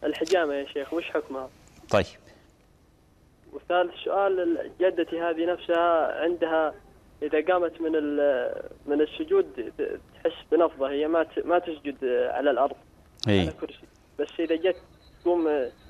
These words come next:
Speaker 1: ترفع ظهرها، ت-، إذا جت سجود تدنق.
Speaker 2: إي.
Speaker 1: وإذا جت ترفع تحس بهزة في كتوفها.
Speaker 2: يعني، يعني تدوخ؟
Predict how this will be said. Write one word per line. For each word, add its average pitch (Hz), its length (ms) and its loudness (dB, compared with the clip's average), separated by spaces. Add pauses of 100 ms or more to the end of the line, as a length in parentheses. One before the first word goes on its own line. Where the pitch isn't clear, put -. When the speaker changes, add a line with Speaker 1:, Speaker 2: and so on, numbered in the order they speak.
(240)
Speaker 1:
ترفع 165 260 4
ظهرها، 151 340 2
ت-، - 360 -12
إذا 131 380 0
جت 170 200 2 (120)
سجود 175 260 -2 (180)
تدنق. 165 460 2 (380)
Speaker 2:
إي. 107 180 4 (920)
Speaker 1:
وإذا 165 200 -2
جت 175 220 0 (1040)
ترفع 180 520 2 (420)
تحس - 320 -8
بهزة 170 380 2
في 139 160 -6
كتوفها. 143 420 -4 (520)
Speaker 2:
يعني، 120 440 4
يعني 120 260 4
تدوخ؟ 147 640 6